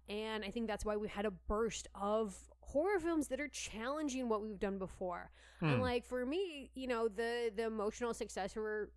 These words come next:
Speaker 1: to Scream is something like Tucker and Dale versus Evil. I, I think that that really got the notes of, like, if you're gonna do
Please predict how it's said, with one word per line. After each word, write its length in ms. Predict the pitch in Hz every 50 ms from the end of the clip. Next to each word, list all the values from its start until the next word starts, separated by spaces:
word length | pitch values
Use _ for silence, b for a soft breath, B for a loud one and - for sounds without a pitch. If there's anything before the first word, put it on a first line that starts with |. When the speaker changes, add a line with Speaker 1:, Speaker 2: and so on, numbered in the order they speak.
| - -
Speaker 1:
to 140 | - 220 214
Scream 400 | - - - 202 202 226 247 240 -
is 140 | 226 226 214
something 340 | - 233 220 226 277 269 262
like 240 | 254 254 247 - -
Tucker 340 | - - 254 247 - - 285
and 180 | 285 262 226 185
Dale 260 | 226 214 233 247 262
versus 400 | 214 214 214 202 - 220 202 190
Evil. 420 | 202 247 302 311 226 - - - - b b b b b b b b b b -
I, 220 | 214 233 262 254 - 226
I 80 | 208
think 180 | - 254 254 247
that 160 | 269 220 202
that 260 | 214 208 233 247 240 254
really 260 | 240 240 233 220 208
got 240 | 196 202 196 - -
the 80 | 208 196
notes 260 | 196 196 202 202 -
of, 80 | 190
like, 200 | 190 202 202 190 -
if 160 | 185 208 202
you're 160 | 226 220 202 226
gonna 200 | 233 233 226 208
do 560 | 185 220 220 226 226 226 226 226 226 226